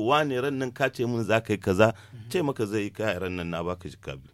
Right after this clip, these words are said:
To wannan cin hanci da rashawa da ke ciki, matasa su ne sun ka ba da ƙarhi. Yau ma in ka zo kana musu zance sa, "Kai mu hon ba, ba mu jika, ba mu zuwa." To in dai ba mutane ba, waye kai an kai a kwatanta musu wannan abin da ake yi,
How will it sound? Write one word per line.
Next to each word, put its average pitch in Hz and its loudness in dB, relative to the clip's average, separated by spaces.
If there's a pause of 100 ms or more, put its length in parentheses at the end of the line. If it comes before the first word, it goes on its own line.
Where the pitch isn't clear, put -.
To 139 0
wannan 156 2
cin 160 -2
hanci 143 -4
da 104 0
rashawa 127 -2
da 87 -8
ke 87 -10
ciki, 117 -8 (280)
matasa 120 -2 (280)
su 185 -2
ne 139 2
sun 143 -4
ka 120 -2
ba 113 6
da 95 0
ƙarhi. 85 -6 (380)
Yau 170 10
ma 165 10
in 180 4
ka 175 6
zo 170 8
kana 170 8
musu 147 2
zance 147 4
sa, 143 8
"Kai 131 8
mu 139 2
hon 143 2
ba, 143 6
ba 123 4
mu 127 -4
jika, 92 0
ba 120 4
mu - -2
zuwa." 87 -2 (200)
To 110 0
in 165 -2
dai 170 2
ba 120 2
mutane 107 0
ba, 95 -2
waye 120 4
kai - -4
an 107 -2
kai 90 -6 (380)
a 98 -8
kwatanta 117 -2
musu 113 -6
wannan 131 0
abin 101 -2
da 87 -2
ake - -10
yi, 80 -8